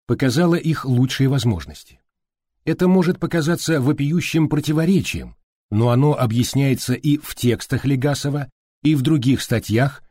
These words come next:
вошедших в аудиокнигу. Книга состоит из трех частей. Главной являются воспоминания академика Легасова, продиктованные им незадолго до самоубийства, а также три его статьи,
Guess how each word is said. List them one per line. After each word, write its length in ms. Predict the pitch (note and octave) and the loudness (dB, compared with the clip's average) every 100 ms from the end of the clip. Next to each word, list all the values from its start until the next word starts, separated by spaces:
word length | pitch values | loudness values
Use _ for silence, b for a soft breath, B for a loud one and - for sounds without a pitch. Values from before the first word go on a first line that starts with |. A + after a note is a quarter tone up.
| _ | _
вошедших 680 | A2 C3 - A2 - C3 - - | -4 -2 0 -4 -2 -6 -6 -8
в 180 | G2 | -4
аудиокнигу. 760 | G#2 G2 G#2 C3+ A2 D2 A#1+ _ _ _ _ _ _ _ _ _ _ _ _ | -2 0 0 -2 -4 -10 -12 _ _ _ _ _ _ _ _ _ _ _ _
Книга 420 | - B2 C#3+ B2+ C3 | -2 2 2 2 0
состоит 480 | B2+ - C3+ C3+ | -4 -2 0 0
из 140 | C#3 - | -2 -2
трех 240 | C3 - | -2 -2
частей. 560 | - B2+ - C#2+ - _ _ _ _ _ | -4 -8 -8 -12 -12 _ _ _ _ _
Главной 560 | G#2+ B2+ D#3 D3+ C#3+ C3 | -2 2 4 4 2 2
являются 560 | A2 B2+ C#3 C3+ - | 2 2 2 0 -2
воспоминания 840 | A2+ B2+ - C3 B2 C3 C3+ C3+ B2 _ _ | -4 -2 0 2 2 2 2 0 -2 _ _
академика 580 | A#2 A2+ A2 B2 B2+ C3 | -4 -2 0 2 2 2
Легасова, 640 | C#3 C3+ C#3 - C#2+ B1 - _ _ - | 2 2 0 0 -8 -10 -18 _ _ -2
продиктованные 880 | A#2 A#2 B2 - D#3 C#3 C#3 C3 | 0 0 0 0 0 2 4 4
им 340 | C3 D3 C#3+ C3 b b | 2 2 2 0 b b
незадолго 680 | C3 D#3+ B2+ D3 B2 C#3+ B2+ | 0 2 2 2 2 2 2
до 140 | B2 B2 | 0 0
самоубийства, 840 | C3+ C#3+ D#3 B2 - - - - _ _ _ _ | 0 2 2 0 -2 -8 -16 -18 _ _ _ _
а 120 | G2+ G#2+ | -6 -2
также 440 | D3+ E3+ C#3 E3+ | 0 0 0 0
три 220 | - C3 | 0 2
его 220 | D3+ D#3+ | 2 0
статьи, 600 | D#3 E3 E3 - G#2+ F#2 | -2 -2 -2 -2 -2 -2